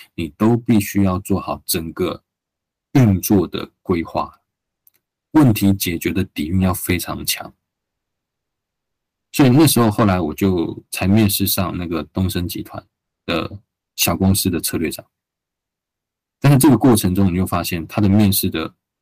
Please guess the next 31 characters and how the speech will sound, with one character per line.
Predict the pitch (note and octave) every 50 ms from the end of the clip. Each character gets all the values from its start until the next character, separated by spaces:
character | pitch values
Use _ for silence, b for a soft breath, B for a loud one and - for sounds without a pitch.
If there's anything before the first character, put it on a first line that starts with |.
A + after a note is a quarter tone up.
| _ _ _ _
东 | - G2 G2
西 | G2 - F#2+
又 | F#2+ F#2
不 | - -
同 | - - - -
了， | - F#2+ - _ _ _
就 | - -
是 | C3 C3 A2 b b b b b b b _
你 | G#2 G2+
面 | A2+ D3 C3+
试 | B2 D3
主 | B2 - A2
管， | G2+ G2+ F#2 F2 F#2
你 | G#2 B2 C3+ B2+
有 | A#2+ A2 G2 F#2
带 | F#2 C#3+ C#3 B2+ A#2+ A2+
营 | G#2+ G#2 G2+ G#2+ G#2+ G#2+
运 | A2 A2
计 | A2 A2
划 | A2 A2 G2+
书， | - A2
没 | G#2 G2 F#2 F#2+
带 | F#2+ D#3 D3
营 | A#2+ G#2+
运 | G#2+ A2 G#2+
计 | G2+ G#2
划 | G#2 G2 F#2+
书 | - G2
算 | G2 - - C#3+ A#2
了 | F#2+ G#2
嘛。 | -